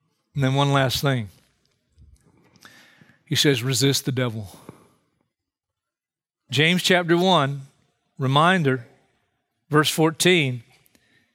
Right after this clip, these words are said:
"But each one is tempted when by his own evil desire he's dragged away and enticed." It's our own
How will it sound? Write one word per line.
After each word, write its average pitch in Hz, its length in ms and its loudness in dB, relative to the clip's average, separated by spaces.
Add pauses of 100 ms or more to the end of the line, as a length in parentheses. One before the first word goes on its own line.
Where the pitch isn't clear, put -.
(360)
"But 143 100 2
each 180 180 0
one 190 120 4
is 180 100 2
tempted 185 360 2
when 160 180 2
by 156 140 4
his 151 180 2
own 175 220 2
evil 175 200 2
desire 170 460 4
he's 147 180 0
dragged 160 400 2
away 156 600 4
and 147 440 0 (1000)
enticed." 135 800 -2 (340)
It's 143 180 0
our 139 180 2
own 202 440 2